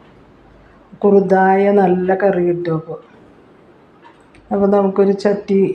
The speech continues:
വെച്ച് വെളിച്ചെണ്ണ ഒഴിച്ച് അത് ചൂടായി വരട്ടെ.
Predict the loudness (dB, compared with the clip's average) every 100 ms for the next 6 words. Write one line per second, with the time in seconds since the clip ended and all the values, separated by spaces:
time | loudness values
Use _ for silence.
0 | -6 -20 -20 -20 -20 _ _ -20 _ -20
1 | -20 _ -2 -2 2 2 4 0 2 2
2 | 4 2 0 0 0 -2 -8 -4 -2 0
3 | 2 2 2 0 -4 -8